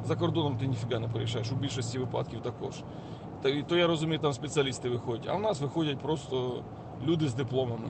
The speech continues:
Їх вже скільки просто, куди не плюнь, у нього може бути два-три диплома і так далі. У мене приходив один чувак і каже: «У мене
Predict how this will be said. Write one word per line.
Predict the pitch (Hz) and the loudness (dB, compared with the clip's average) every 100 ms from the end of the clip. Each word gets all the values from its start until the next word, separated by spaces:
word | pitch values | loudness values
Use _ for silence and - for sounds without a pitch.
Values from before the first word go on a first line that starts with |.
| - - - - | -6 -8 -8 -6
Їх | 151 | -2
вже | 151 156 | 0 0
скільки | 139 202 156 170 | 0 -2 -2 -2
просто, | 143 143 143 135 117 - | 0 0 0 -4 -4 -4
куди | 160 156 | 2 2
не | 151 | 2
плюнь, | - 175 185 160 - - - - 131 | 2 4 4 0 -6 -8 -8 -6 -2
у | |
нього | 151 156 | 4 4
може | 156 156 156 | 6 4 4
бути | 151 131 | 2 2
два-три | 143 165 165 165 | 4 6 4 2
диплома | 156 147 147 147 135 | 0 2 6 6 4
і | 123 | 2
так | 123 | 0
далі. | 120 120 | 2 2
У | |
мене | 135 143 | 2 0
приходив | 143 139 147 131 | -2 -2 0 0
один | 139 | 0
чувак | 123 135 139 117 | -2 0 0 0
і | |
каже: | 117 117 | -4 -2
«У | |
мене | 123 135 | 0 0